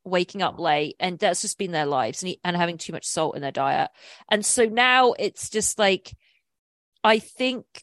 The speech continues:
that the, the ending of it was so promising because it's Liz going, "This, the same old thing. Th-, I just don't think this is gonna work. I just don't, I think we're on two different page." And you know full well you're right at the tell-all, "We're married."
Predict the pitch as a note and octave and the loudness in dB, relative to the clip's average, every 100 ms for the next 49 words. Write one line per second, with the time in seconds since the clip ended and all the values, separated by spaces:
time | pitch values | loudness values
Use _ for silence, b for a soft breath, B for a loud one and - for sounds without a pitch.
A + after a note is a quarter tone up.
0 | _ _ _ _ _ G3+ F#3+ G#3+ - G#3+ | _ _ _ _ _ -2 2 2 2 -2
1 | - A3 F#3+ A3 G#3+ A#3+ C4 A#3+ A3 F3 | 0 -2 2 2 2 0 -4 -8 -2 -2
2 | F3+ - - G#3+ F#3+ - G3 F3+ - E3+ | -2 -6 -4 -2 -4 -2 -4 -2 -6 -8
3 | D#3 E3+ E3 D#3+ F#3 F3+ - F3 E3+ E3 | -8 -12 -10 -10 -8 -8 -4 -4 -2 -6
4 | E3 B B B _ - F#3 E3+ E3 - | -12 B B B _ -6 -4 -6 -6 -4
5 | F3 D#3+ D3+ D3+ C#3+ - F3+ - G3+ - | -2 -2 -6 -6 -10 -8 -6 -2 -2 -4
6 | F#3+ - F#3 E3 F3+ - D#3+ - E3 E3 | -6 -4 -4 -6 -10 -12 -12 -12 -10 -10
7 | D#3+ D3 D#3 D3+ D3+ - _ _ - G3+ | -10 -6 -4 -4 -6 -12 _ _ 2 2
8 | - G3 - G3+ F3+ F3+ - D#3 F3+ E3+ | 2 -4 -2 0 0 0 -2 -2 -2 -4
9 | - - G#3 G3+ - G#3 - F3 E3+ E3 | -4 -6 -2 -4 -4 -6 0 2 2 0
10 | - D#3+ D#3 D#3 - E3 D3+ D3+ D#3 D#3 | -6 -4 -4 -4 -2 -2 2 2 0 0
11 | D3+ D3 - - - - D#3+ D#3 D#3+ G#3 | -2 -2 -4 -4 0 2 2 0 0 -2
12 | C#4 F#4 A4 A4 G4+ G4 G4 G4 | 2 4 6 6 4 4 2 2